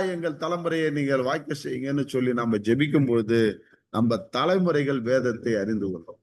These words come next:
அன்பானே, நம்முடைய தலைமுறைகள், நம்முடைய பிள்ளைகளுக்கும் பிள்ளைகள், பிள்ளைகளுடைய பிள்ளைகள், அவங்க வேதத்தை அறிய அறிய அவங்க சாபத்திலிருந்தும்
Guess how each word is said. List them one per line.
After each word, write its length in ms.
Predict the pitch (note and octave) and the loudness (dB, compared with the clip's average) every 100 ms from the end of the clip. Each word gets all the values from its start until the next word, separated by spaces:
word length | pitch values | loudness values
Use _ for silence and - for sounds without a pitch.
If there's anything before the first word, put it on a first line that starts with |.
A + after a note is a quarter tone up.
| _ _ | _ _
அன்பானே, 480 | G2 G2 F#2 E2+ D#2 - _ _ _ _ _ _ - | -2 -2 -2 -6 -10 -16 _ _ _ _ _ _ -4
நம்முடைய 340 | C3 C#3+ D3 A#2 | 2 4 4 4
தலைமுறைகள், 720 | - E3+ G#3+ G#3 F#3+ C#3+ A2 - | 0 0 0 0 0 0 -4 -6
நம்முடைய 520 | B2+ D3+ D#3 D3+ C#3+ | -8 0 4 4 2
பிள்ளைகளுக்கும் 720 | - F#3+ G#3+ F#3+ F#3 F3 D#3 | 0 0 2 4 2 0 -4
பிள்ளைகள், 460 | D3 G3+ G#3 F3+ D3+ | -2 2 4 4 2
பிள்ளைகளுடைய 640 | C#3 F3+ G#3+ G3+ F#3+ F#3 D3+ | 0 2 4 4 4 2 2
பிள்ளைகள், 440 | D3+ G3 F#3 E3+ C3+ - _ _ | 0 2 4 4 0 -6 _ _
அவங்க 340 | B2 D#3 D#3 C#3 | -4 -2 0 0
வேதத்தை 580 | E3 A3+ A3 F3+ G3 | 2 2 0 -2 -4
அறிய 320 | D3 E3 G#3 F#3+ | -2 0 2 2
அறிய 540 | D#3+ D#3 D3 B2+ - - _ | 2 0 0 -2 -6 -18 _
அவங்க 280 | - C3 C3 | -6 -2 0
சாபத்திலிருந்தும் 1000 | A#2+ - C#3 E3+ F3 D3 D#3 D3 C#3+ C3+ | -2 -2 -6 -2 -4 -2 -2 0 0 -2